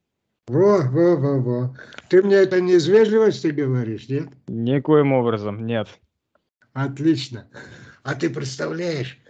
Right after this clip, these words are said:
Speaker 1: отец, который мне позвонил из другой страны, говорит: «Мой сын там в Москве экзамен сдаёт, он нервничает, там неизвестность, там это прочее, десятое».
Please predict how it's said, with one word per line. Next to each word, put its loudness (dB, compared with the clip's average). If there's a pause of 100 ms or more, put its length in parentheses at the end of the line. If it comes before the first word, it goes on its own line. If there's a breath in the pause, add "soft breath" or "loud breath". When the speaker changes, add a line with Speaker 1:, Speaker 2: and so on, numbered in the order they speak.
(760 soft breath)
Speaker 1:
отец, -2
который 2
мне 0
позвонил 0
из 2
другой -2
страны, 0
говорит: 0
«Мой 2
сын -4
там -2
в -4
Москве -2
экзамен 0
сдаёт, -2
он 0
нервничает, 0
там 2
неизвестность, 0
там 2
это 0
прочее, -2
десятое». -2